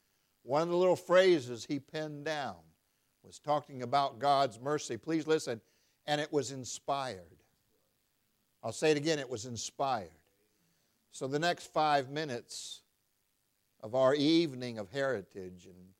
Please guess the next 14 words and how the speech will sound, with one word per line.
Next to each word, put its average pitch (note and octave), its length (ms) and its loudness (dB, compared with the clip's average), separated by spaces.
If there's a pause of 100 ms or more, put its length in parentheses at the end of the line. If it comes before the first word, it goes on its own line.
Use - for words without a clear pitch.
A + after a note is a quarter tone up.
fellowship B2+ 800 0
and F#2 180 -20
food C#3 500 0
and, F#2+ 200 -16 (420)
and G#2 180 -10
gifts B2+ 680 0
and G2 240 -14 (260)
singing D3 640 -2
and G2 160 -20 (480)
rejoicing, B2+ 800 2
our G#2+ 140 -8
next C3+ 420 -6
five A#2+ 340 -2
minutes A#2 600 -12